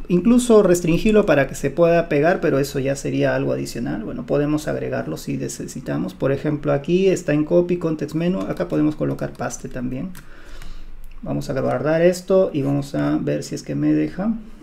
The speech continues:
Si refresco aquí y trato de pegar algún texto aquí en el input, vamos a ver que ya no es posible, ¿no?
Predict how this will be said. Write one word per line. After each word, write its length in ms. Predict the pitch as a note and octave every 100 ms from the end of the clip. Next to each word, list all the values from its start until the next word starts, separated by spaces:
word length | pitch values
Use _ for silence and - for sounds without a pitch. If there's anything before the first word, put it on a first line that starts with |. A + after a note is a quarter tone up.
| - - -
Si 180 | -
refresco 540 | C#3+ C3+ D#3 D#3+ - D#3
aquí 480 | D#3 F#3 G3+ A3 - - - - - - - - - - - - - - - - - - - - - - - - - - - - - -
y 80 | D3
trato 400 | D3+ E3 F3 E3+
de 140 | E3+
pegar 420 | E3+ D#3 D#3 E3 D#3+
algún 380 | D#3 D#3+ D#3+
texto 420 | E3 E3 - - D3+
aquí 320 | D3+ D#3+ D#3+
en 140 | D3+
el 120 | D3
input, 460 | E3+ F3 F3 G#3 - - -
vamos 260 | - E3 E3
a 40 |
ver 160 | D3 D3
que 100 | C#3+
ya 180 | C#3+ D3
no 160 | D3+
es 140 | C#3+ C#3
posible, 500 | A#2+ - A#2 - -
¿no? 200 | E3+